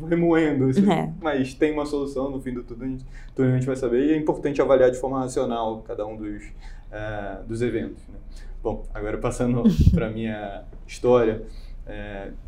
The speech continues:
Speaker 1: e eu acho que eu vou me inspirar aqui num dos convidados que já passou aqui por essa, por essa mesa, por essa, por esse cenário, é, que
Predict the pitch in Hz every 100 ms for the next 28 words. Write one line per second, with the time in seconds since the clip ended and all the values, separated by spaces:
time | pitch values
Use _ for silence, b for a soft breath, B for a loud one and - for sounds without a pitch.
0 | - 120 147 165 160 151 156 156 151 135
1 | 131 131 127 123 120 113 120 117 117 113
2 | - 117 117 110 101 - 107 113 101 107
3 | 101 101 - 110 104 98 - - - 101
4 | 110 117 98 - - - - - b b
5 | b b 113 113 110 113 123 120 117 -
6 | B B B 113 110 113 123 117 120 120
7 | 117